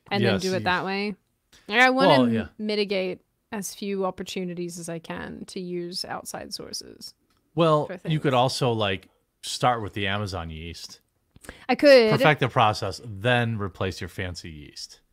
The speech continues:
Speaker 1: But I also was reading how to make my own starter as well. So
Speaker 2: Okay.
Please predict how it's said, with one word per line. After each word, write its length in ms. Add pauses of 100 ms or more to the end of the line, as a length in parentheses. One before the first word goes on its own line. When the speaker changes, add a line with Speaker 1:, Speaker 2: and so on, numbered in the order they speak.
Speaker 1:
But 160
I 120
also 340
was 200
reading 380
how 220
to 80
make 340 (300)
my 180
own 220
starter 540 (200)
as 180
well. 400 (840)
So 220
Speaker 2:
Okay. 420